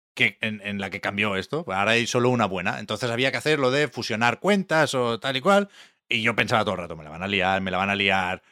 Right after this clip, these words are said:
porque tengo como dos cuentas, no, no, no, no, no porque ni haga trampas ni tenga la del servidor asiático, sino porque, no sé, pues,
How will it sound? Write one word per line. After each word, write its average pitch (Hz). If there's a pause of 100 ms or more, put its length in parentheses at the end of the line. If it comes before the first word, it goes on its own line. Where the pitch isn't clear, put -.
(120)
porque 104
tengo 113
como 113 (1080)
dos 113
cuentas, 175
no, 113
no, 107
no, 107
no, 107 (100)
no 104
porque 95
ni 92
haga 110
trampas 143
ni 98
tenga 104
la 104
del 101
servidor 104
asiático, 101
sino 98
porque, 92
no 92
sé, 131
pues, 87